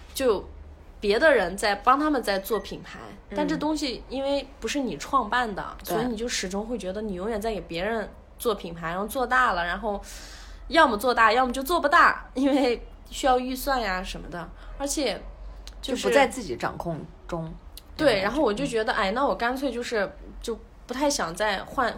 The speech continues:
Speaker 1: 换一份工作了。
Speaker 2: 嗯。
Speaker 1: 然后，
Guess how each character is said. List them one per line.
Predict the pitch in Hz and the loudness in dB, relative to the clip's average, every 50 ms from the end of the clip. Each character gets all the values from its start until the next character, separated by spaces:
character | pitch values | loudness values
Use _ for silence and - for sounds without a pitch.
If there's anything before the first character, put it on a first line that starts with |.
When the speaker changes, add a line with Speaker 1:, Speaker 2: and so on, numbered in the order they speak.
| - | -4
Speaker 1:
换 | 269 247 208 | -4 -2 -2
一 | 185 | -2
份 | 202 - 202 190 | -4 -6 -6 -6
工 | 190 196 196 208 214 | -4 -4 -4 -6 -4
作 | 214 214 190 - | -4 -4 -4 -4
了。 | - - - - - - | -4 -8 -10 -12 -12 -12
Speaker 2:
嗯。 | 208 208 202 202 - - - - - - | -12 -10 -10 -12 -14 -16 -18 -20 -8 0
Speaker 1:
然 | - 254 277 311 | 2 4 4 4
后， | 359 370 349 320 294 254 - - | 4 4 6 6 4 4 2 -2